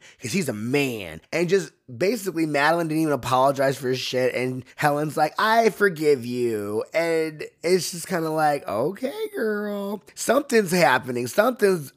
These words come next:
up," because if this were me in the situation, I'd be like, "I didn't do anything or say anything to be apologizing for." But, like, Madeline gets her kind of, like, sabotage revenge where she goes to the bar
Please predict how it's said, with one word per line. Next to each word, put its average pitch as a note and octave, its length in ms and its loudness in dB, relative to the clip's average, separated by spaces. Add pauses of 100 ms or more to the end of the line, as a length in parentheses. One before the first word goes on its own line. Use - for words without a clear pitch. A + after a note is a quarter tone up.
up," A2+ 380 4
because D3 640 0
if F3+ 180 6
this A#3 220 0
were G#3+ 100 2
me D3 300 0
in D3+ 40 -2
the E3+ 80 0
situation, F#3 480 0
I'd F#3+ 100 2
be F#3+ 40 4
like, F#3+ 120 4
"I C3+ 120 6
didn't E3 240 0
do D3 180 0
anything B2+ 440 0
or C3+ 100 2
say C#3+ 280 0
anything A#2 680 0
to B2 120 -10
be C3 100 0
apologizing A#2 720 0
for." A2+ 520 -4 (180)
But, F3 240 2
like, D#3+ 400 0 (160)
Madeline G3 400 4
gets E3+ 240 2
her E3+ 80 2
kind D#3 220 0
of, D3 120 0
like, C3+ 480 2 (140)
sabotage C#3+ 840 2
revenge B2 560 0
where C#3 160 -2
she D#3 180 -4
goes D3 480 0
to - 160 -8
the C3+ 100 -4
bar B2+ 520 4